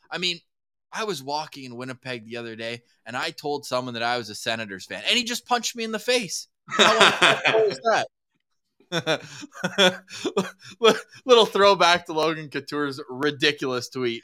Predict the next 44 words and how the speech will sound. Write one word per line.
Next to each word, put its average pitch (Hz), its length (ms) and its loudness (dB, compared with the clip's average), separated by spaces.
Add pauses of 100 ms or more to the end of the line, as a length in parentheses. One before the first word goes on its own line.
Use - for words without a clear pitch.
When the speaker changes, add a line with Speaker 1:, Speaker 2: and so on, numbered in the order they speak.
(100)
Speaker 1:
from 123 200 -6
when 123 120 -6
he 127 120 -2
was 123 160 -6
in 120 100 -8
Toronto 113 400 2
a 104 60 -8
couple 110 280 -6
summers 113 420 -4
ago. 104 260 -4
But 120 200 -2
Speaker 2:
Oh, 90 200 -18
Speaker 1:
I'll 180 140 8
Speaker 2:
God. 185 60 0
Speaker 1:
go 190 200 8
with, 180 240 0
uh, 156 180 2
I'll 175 140 4
go 196 140 2
with 175 120 -6
Couture, 170 320 -2
former 160 320 -2
sixty-seven 139 800 -4 (240)
guy 147 220 2
who 147 100 -4
got 147 220 -2
to 139 80 -6
learn 139 280 -2
under 131 220 -2
the 123 80 -8
great 131 400 -4 (240)
Brian 135 420 -2
Kilrea. 135 600 -2 (240)
So, 127 380 0
uh, 123 260 2
I'll 151 120 0
go 156 140 -2
with 143 120 -2
Logan 131 280 -4
Couture 117 300 -10
as 104 120 -10
my 107 120 -4
lookout 101 460 -8
player. 82 340 -14